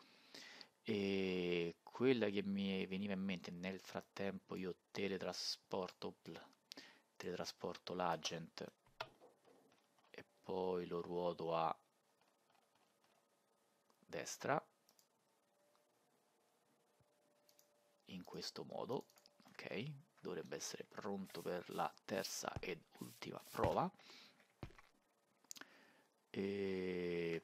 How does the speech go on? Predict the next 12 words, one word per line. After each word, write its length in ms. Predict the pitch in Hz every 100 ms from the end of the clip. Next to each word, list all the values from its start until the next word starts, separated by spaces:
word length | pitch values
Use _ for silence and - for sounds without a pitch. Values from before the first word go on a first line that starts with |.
| -
proviamo 480 | - 110 151 180 120
a 40 |
fargli 460 | - - 101 101 92
fare 320 | - 90 90
questa 420 | 92 85 - 95
cosa 320 | 90 85 87 -
qua, 460 | - - - 113 135 - _ - - - - _
per 220 | - 135 -
cui 260 | - 92
lui 360 | 117 98 85 -
ripete 1160 | - - 131 151 143 143 135 127 101 85 - - - - _ _ _ _ _ _ _ _ _ _ _ - _ _ - _ - _ _ _ -
per 400 | - 113 85 -